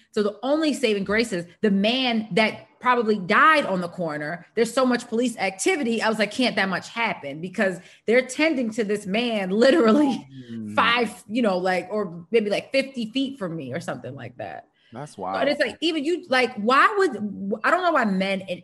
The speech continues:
Speaker 1: any shape or form or anything, like, think it's okay at night to, like, try to talk to women and women by themselves. 'Cause that happened to me one time. I was going to my car, like, super early in the morning for a flight,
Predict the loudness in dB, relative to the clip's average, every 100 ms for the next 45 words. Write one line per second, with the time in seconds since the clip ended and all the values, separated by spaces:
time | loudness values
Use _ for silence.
0 | -10 -8 -6 -8 -12 -8 -4 -4 -8 _
1 | _ _ _ _ _ _ _ -8 -8 -8
2 | -4 -4 -4 -6 -6 -2 0 0 -2 -4
3 | -6 -8 -10 -10 -8 -8 -8 -6 -6 -6
4 | -4 -2 -2 -4 -8 -4 -2 -2 -4 -8
5 | -6 -6 -6 -12 _ _ _ -4 -2 -2
6 | -4 -8 -8 -4 -2 -2 -2 -6 -10 -4
7 | 0 0 0 0 0 0 0 2 2 0
8 | -4 -4 -4 -8 -8 -4 -2 -2 -4 -8
9 | _ _ _ _ _ -2 0 0 0 0
10 | -2 0 -2 -2 0 0 -2 -2 -2 -2
11 | -4 -6 -2 -2 -2 -4 -6 -8 -6 -6
12 | -6 -8 -6 -2 -2 -4